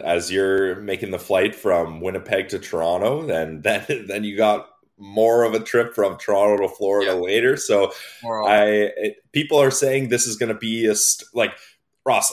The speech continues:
Speaker 1: I've heard the term storm of a generation thrown out there by some, uh, weather people. So safe travels, buddy. I, I
Speaker 2: Yeah.
Speaker 1: hope, uh, <laughs> hope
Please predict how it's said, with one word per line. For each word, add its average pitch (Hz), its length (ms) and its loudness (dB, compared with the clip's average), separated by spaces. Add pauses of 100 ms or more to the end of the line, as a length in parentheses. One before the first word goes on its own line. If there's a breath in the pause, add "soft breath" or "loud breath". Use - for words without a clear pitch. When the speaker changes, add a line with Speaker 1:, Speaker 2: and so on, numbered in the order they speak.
Speaker 1:
I've 139 220 -2
heard 180 240 -4
the 131 100 -10
term 120 420 -2
storm 127 680 2
of 107 140 0
a 101 60 0
generation 95 960 0 (520)
thrown 98 320 2
out 87 220 -2
there 73 440 -4
by 85 300 -2
some, 87 420 -2
uh, 85 280 2
weather 82 320 -2
people. 76 360 -10
So 80 440 0 (1200 loud breath)
safe - 320 -2
travels, 85 400 -4
buddy. 71 420 -14
I, 82 60 -4
I 76 500 -4
Speaker 2:
Yeah. 139 300 0
Speaker 1:
hope, - 160 -16
uh, 85 480 2
<laughs> 95 60 -8
hope 104 200 -4